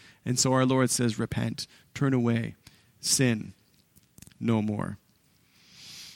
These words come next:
And so as we think of, uh, the, the rest of Christ, it's only his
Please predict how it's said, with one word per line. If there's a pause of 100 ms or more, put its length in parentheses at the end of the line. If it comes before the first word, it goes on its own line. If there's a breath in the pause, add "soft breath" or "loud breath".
And
so
as
we
think
of,
uh,
the,
the
rest
of
Christ,
it's
only
his